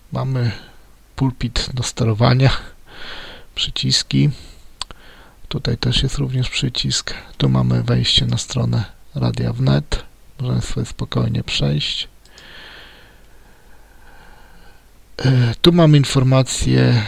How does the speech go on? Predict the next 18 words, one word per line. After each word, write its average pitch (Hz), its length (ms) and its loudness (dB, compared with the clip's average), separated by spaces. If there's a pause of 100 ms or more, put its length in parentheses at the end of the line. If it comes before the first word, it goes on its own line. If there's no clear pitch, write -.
(140)
na 139 120 -2
tej 123 180 -2
części - 380 -2
panelu, 123 420 0
co - 140 6
jest 127 160 0
aktualnie 123 640 0 (1600)
na, 127 400 2
w 120 80 -4
radiu 127 560 0
i 147 180 2
żeby 139 520 2
uruchomić 135 840 2 (220)
online, 127 560 0 (1000)
wystarczy - 400 2
kliknąć - 520 0 (120)
przycisk - 440 0
play. 107 320 -4